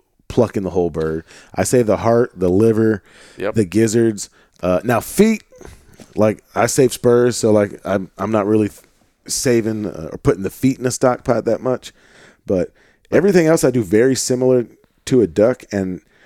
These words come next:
Speaker 1: and I'll tell you something else, man. A turkey has so much skin. It's a great application for, like, chicharrones.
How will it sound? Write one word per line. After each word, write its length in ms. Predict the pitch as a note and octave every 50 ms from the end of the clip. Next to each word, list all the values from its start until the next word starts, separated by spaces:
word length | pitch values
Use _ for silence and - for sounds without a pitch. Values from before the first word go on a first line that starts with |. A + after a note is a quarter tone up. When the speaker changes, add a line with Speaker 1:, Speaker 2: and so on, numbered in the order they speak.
| _ _ _ _ _ _ -
Speaker 1:
and 140 | - G2+ G#2
I'll 100 | - -
tell 180 | - D#3+ B2+
you 40 | G2+
something 260 | - - G#2+ F2 G2
else, 400 | A2 C3+ C3 - - - - _
man. 280 | E2+ F#2+ F#2+ F2+ D#2+ - -
A 60 | E2+
turkey 360 | - - - D3+ D#3 - C#3 B2+
has 180 | A2 F#2 D#2+
so 380 | - - - - B2 A2+ A2+ A2
much 300 | F#2+ F#2 G2 A#2 - -
skin. 420 | - - - - C3+ C3+ C#3+ C3+ G2+
It's 180 | G#2 G2 - G2
a 60 | E2+
great 360 | D2 D#2+ F#2+ G#2 A2 A#2 - -
application 720 | F#2+ G2+ G2 - F#2 F2 - - F#2 F#2 - - F#2 F2
for, 400 | - - - E2+ E2 E2 D#2 D#2
like, 220 | G1+ - D2+ -
chicharrones. 1000 | - - - G#2 - - F#2+ F2+ F#2 F#2+ G2+ G#2+ A2 A2 A2 A2 G#2+ G#2+ - -